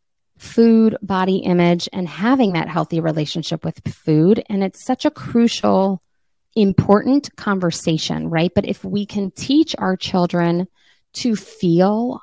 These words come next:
hunger and understand what nutrition is and what is, right, from the ground and what is healthy for our body and why and all the different things,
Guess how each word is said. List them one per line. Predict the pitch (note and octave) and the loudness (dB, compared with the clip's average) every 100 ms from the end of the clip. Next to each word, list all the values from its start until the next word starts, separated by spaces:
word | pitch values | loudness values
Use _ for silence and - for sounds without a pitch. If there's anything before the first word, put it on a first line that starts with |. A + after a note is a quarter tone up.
| _ | _
hunger | - F#3+ F#3+ A#3+ D4 D#4+ - | -10 -6 -2 0 0 0 -2
and | F#3 - - | -6 -6 -4
understand | G3+ A3+ G#3 F#3 - - - D#3 D#3+ F3+ C#4 E4 E4+ - _ _ _ _ | -2 0 -2 -6 -8 -10 -8 -6 -4 -2 0 0 -2 -8 _ _ _ _
what | G3+ D3+ G3 C4+ | -16 -4 -2 -2
nutrition | A#3+ A3+ - G3+ F#3 G3 F3+ | -4 -4 -4 -4 -2 -4 -6
is | - A#3+ G#3 E3+ E3 - | -4 -2 0 0 -2 -4
and | F3+ E3+ E3+ - _ _ _ _ | -8 -6 -6 -10 _ _ _ _
what | F3+ F#3+ - | -2 -2 0
is, | G3 F#3 F#3 E3+ - _ _ G3 | -2 -2 -2 -6 -16 _ _ -4
right, | E3+ F3+ A3 - _ | -2 0 -2 -8 _
from | - E3 | -4 -2
the | F#3 | -2
ground | G3 C4+ C4+ A3 F3 | 0 0 0 0 0
and | D#3+ | -2
what | D#3+ | -2
is | G#3 | -4
healthy | - D4 C4+ | -4 -2 -2
for | - F#3 | -2 -2
our | E3+ | -2
body | E3 E3 E3 | -4 -4 -4
and | F#3+ F#3+ | -4 -6
why | F#3 A#3+ C4+ A#3 | -6 -4 -2 0
and | F3 E3+ | -2 -4
all | F3+ G3 | -4 -4
the | G3+ | -4
different | G3 F#3+ G3 | -4 -4 -4
things, | C4+ A#3+ A3+ | -2 -2 -6